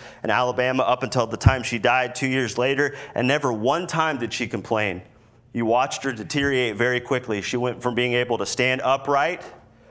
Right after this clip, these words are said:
to being in a wheelchair, to having a leg amputated, to not being able to do much of anything,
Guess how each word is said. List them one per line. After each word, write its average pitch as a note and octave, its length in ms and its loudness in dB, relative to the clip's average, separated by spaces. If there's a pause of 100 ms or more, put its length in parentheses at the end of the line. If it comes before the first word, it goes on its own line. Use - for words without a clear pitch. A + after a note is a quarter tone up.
(680)
to - 80 0
being A#2+ 260 2
in B2 80 0
a A2+ 60 2
wheelchair, C#3 880 0 (580)
to F#2 100 0
having B2+ 300 2
a B2 40 2
leg A#2 400 0
amputated, C#3+ 800 0 (680)
to A#2+ 140 0
not B2 240 2
being C#3 160 0
able C3 240 0
to A#2+ 100 0
do B2 140 0
much B2+ 240 0
of G#2+ 100 -2
anything, C3+ 640 -2